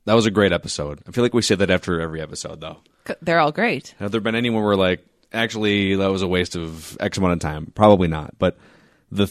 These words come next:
Speaker 2: No.
Speaker 1: three, um, the three threads to fulfillment: the physical world, your interior continent or experiences, and then from there, your truest work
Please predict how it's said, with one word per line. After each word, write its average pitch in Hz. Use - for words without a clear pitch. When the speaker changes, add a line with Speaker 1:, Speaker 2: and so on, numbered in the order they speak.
Speaker 2:
No. 139
Speaker 1:
three, 123
um, 85
the 95
three 120
threads 101
to 95
fulfillment: 80
the 92
physical 120
world, 127
your 107
interior 113
continent 98
or 90
experiences, 82
and 104
then 101
from 101
there, 92
your 90
truest 131
work 87